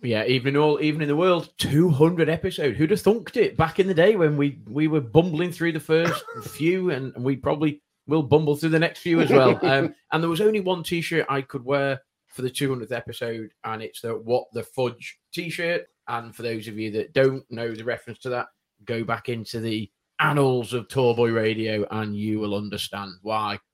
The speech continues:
Speaker 1: Really looking forward to this. Can't wait to see where it goes. And as Adam said, who knows when the beer,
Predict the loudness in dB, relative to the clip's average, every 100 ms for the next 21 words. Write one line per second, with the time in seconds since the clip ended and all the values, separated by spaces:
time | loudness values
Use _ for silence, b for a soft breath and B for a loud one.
0 | 2 6 6 6 2 0 -2 -2 -2 0
1 | -2 -2 _ _ -2 0 4 4 2 -6
2 | -2 0 0 0 0 0 -2 -6 -12 _
3 | _ -10 -8 -4 -4 -4 -4 -6 -4 -4
4 | -6 _ _ 4 6 10 8 8 2 0
5 | 0 -2 0 2 4 2 0